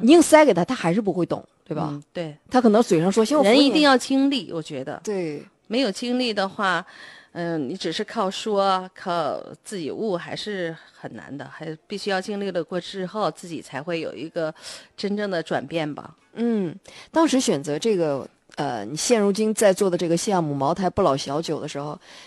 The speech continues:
Speaker 1: 你希望是把它能够做到一个什么样的程度？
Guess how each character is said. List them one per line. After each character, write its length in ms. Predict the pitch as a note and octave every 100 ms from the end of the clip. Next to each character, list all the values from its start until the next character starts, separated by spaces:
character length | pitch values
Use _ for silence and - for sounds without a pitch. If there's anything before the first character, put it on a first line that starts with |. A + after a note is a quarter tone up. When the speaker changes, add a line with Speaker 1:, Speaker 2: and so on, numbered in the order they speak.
| -
Speaker 1:
你 180 | D#3+ D#3+
希 220 | - A#3+
望 160 | A3 F#3+
是 100 | F#3+
把 160 | E3+
它 260 | E3 D3+ D#3+ - _
能 160 | E3 E3
够 80 |
做 140 | F3 F#3
到 120 | E3+
一 60 | D#3
个 80 |
什 120 | D#3+ D3+
么 60 |
样 140 | D3+ D3+
的 40 |
程 280 | D#3 C#3+ C#3
度？ 200 | D#3